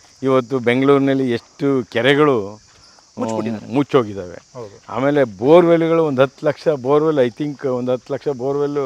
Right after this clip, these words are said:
Speaker 1: ಆ, ಡ್ರೈ ಆಗೋಗಿದ್ದಾವೆ.
Speaker 2: ಹ್ಮ್, ಹ್ಮ್.
Speaker 1: ಪುನಃ ನಾವೇನಾದ್ರು ಮಳೆ ನೀರು ಕೊಯ್ಲು ಮಾಡ್ಲಿಲ್ಲ ಅಂದ್ರೆ
Speaker 2: ಹ್ಮ್, ಹ್ಮ್.
Speaker 1: ಬೆಂಗಳೂರಿನ ಸಮಸ್ಯೆ ಪ್ರ-, ದೊಡ್ಡ ಸಮಸ್ಯೆ ಆಗುತ್ತೆ.
Speaker 2: ಓಕೆ, ಒಂದು ಮಳೆ ನೀರಿನ ಕೊಯ್ಲು ಹಿಂಗೂ ಮಾಡ್ಬೋದು.
Speaker 1: ಹೌದು.
Speaker 2: ಆ ಹೊಂಡ ತೆಗ್ದು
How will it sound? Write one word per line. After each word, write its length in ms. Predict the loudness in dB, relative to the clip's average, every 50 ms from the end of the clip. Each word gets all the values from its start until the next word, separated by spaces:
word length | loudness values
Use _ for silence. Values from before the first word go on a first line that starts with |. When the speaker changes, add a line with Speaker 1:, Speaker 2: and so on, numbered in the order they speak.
| -6 -8
Speaker 1:
ಆ, 560 | -10 -14 _ _ _ _ _ _ -6 -4 -4
ಡ್ರೈ 300 | -4 -2 0 2 4 6
ಆಗೋಗಿದ್ದಾವೆ. 600 | 6 4 4 2 0 -4 -6 -10 -12 -12 -14 -14
Speaker 2:
ಹ್ಮ್, 220 | -16 -16 -18 -18 -18
ಹ್ಮ್. 160 | -18 -18 -20 -20 -20 _ _ _ _ _ _ _
Speaker 1:
ಪುನಃ 200 | -4 -2 0 0 0
ನಾವೇನಾದ್ರು 480 | 0 -2 -2 -2 -2 -2 -2 -2 -2
ಮಳೆ 240 | -2 -2 0 0 0
ನೀರು 200 | 2 0 0 0
ಕೊಯ್ಲು 340 | -2 -2 0 0 2 2 0
ಮಾಡ್ಲಿಲ್ಲ 480 | 0 2 2 2 4 4 4 4 6
ಅಂದ್ರೆ 420 | 4 4 2 0 -2 0 0 0 -2
Speaker 2:
ಹ್ಮ್, 200 | -4 -10 -14 -16
ಹ್ಮ್. 200 | -16 -16 -18 -18 -18 -8 -6
Speaker 1:
ಬೆಂಗಳೂರಿನ 640 | -4 -2 -2 0 2 2 2 2 0 -2 -2 -4 -4 -6 -6
ಸಮಸ್ಯೆ 560 | -8 -6 -4 -6 -6 -8 -8 -4 -2 2 2 2 0 -2 -6 _ -20 -20 -20 -20 _ _
ಪ್ರ-, 160 | -4 -2 -2 0 -2 -2 -6 -8 -10 -8 -2
ದೊಡ್ಡ 360 | -2 0 0 -2 -4 -6 -6
ಸಮಸ್ಯೆ 500 | -4 -4 -4 -4 -4 -8 -8 -8 -10 -10
ಆಗುತ್ತೆ. 380 | -10 -12 -16 -20 _ _ -12
Speaker 2:
ಓಕೆ, 220 | -12 -10 -8 -8 -8 -8 -8 -10 -12
ಒಂದು 220 | -10 -6 -6 -6 -4
ಮಳೆ 180 | -4 -4 -6
ನೀರಿನ 280 | -6 -6 -8 -8 -10 -10
ಕೊಯ್ಲು 300 | -8 -6 -6 -4 -4 -4
ಹಿಂಗೂ 280 | -6 -6 -6 -8 -6
ಮಾಡ್ಬೋದು. 400 | -6 -4 -6 -6 -8 -10 -12 -14 -14 -4 -2
Speaker 1:
ಹೌದು. 260 | 0 0 0 -2 -6 -12 -14 -20 -18 -14
Speaker 2:
ಆ 100 | -10 -8
ಹೊಂಡ 320 | -6 -6 -6 -6 -4 -2 -2 -2 0
ತೆಗ್ದು 240 | -2 -4 -4 -4 -4